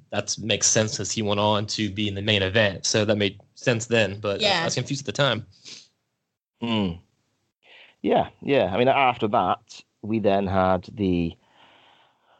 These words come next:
Speaker 3: what I think is probably the worst show on the, uh, worst match, sorry, on the show. Um, the alliance of, uh, Butch and Luke, the, um,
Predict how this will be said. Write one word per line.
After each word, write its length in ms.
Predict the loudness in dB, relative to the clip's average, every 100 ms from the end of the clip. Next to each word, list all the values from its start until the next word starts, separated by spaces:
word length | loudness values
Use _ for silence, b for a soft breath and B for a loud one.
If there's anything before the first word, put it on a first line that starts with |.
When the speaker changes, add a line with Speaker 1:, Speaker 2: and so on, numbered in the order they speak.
| _
Speaker 3:
what 200 | 0 2
I 40 | 2
think 120 | -2
is 40 |
probably 160 | 0 0
the 80 | 0
worst 500 | 2 2 2 0 -8
show 640 | -4 0 0 0 -6 -10 -2
on 280 | 0 0 -2
the, 220 | -4 -2
uh, 240 | -2 -4 -8 B B B B _
worst 320 | 0 0 0
match, 340 | 0 0 -2 -2
sorry, 280 | -2 -2 -2
on 200 | -2 -2
the 60 |
show. 560 | -4 -2 0 0 -4 -8 -2
Um, 480 | 2 2 0 -4 -2
the 160 | 2
alliance 840 | 4 4 2 2 -2 -6 -14 -14 -16 -4
of, 420 | 0 4 4 2 -2 -12 b b b b b -4
uh, 280 | 2 2 2
Butch 340 | 0 -2 0
and 120 | 2
Luke, 240 | 2 0 -6 -8 -2
the, 600 | 0 2 2 0 -2 -2
um, 580 | 0 0 -2 -4 -6